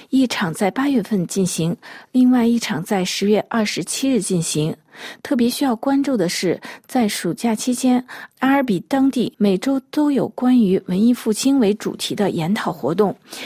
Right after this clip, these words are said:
以文艺复兴的服饰和文艺复兴的美食等为主题。更不要错过是八月底在穿过城市的塔恩河边的文艺复兴焰火晚会。作为文艺复兴三杰之一，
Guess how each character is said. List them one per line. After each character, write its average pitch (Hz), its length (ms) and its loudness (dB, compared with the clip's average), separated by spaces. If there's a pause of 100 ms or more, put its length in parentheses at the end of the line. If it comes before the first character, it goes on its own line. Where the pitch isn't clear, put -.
(140)
以 190 200 0
文 202 220 4
艺 277 80 4
复 254 160 -6
兴 285 180 -2
的 254 100 2
服 185 220 -4
饰 220 300 0 (260)
和 190 360 0
文 196 200 2
艺 247 120 6
复 247 200 -4
兴 269 220 0
的 247 180 2
美 180 160 0
食 220 220 -4
等 170 240 -2
为 165 160 -2
主 170 180 -4
题。 - 380 -2 (400)
更 262 180 4
不 220 100 2
要 220 140 2
错 226 240 -2
过 202 280 0
是 180 240 -2
八 262 240 -4
月 254 160 2
底 151 260 -6 (360)
在 226 320 -2
穿 285 400 -4
过 214 340 0
城 175 340 -2
市 262 220 0
的 175 180 0 (240)
塔 160 220 -4
恩 214 160 2
河 180 180 -4
边 233 220 2
的 208 220 2
文 208 200 4
艺 262 140 6
复 - 180 -2
兴 247 380 2
焰 247 200 0
火 175 180 -4
晚 175 200 -2
会。 - 300 -2 (640)
作 254 180 2
为 202 260 2
文 190 240 2
艺 240 100 4
复 233 240 -2
兴 247 260 4
三 285 200 -2
杰 196 140 0
之 240 180 -2
一， 240 260 2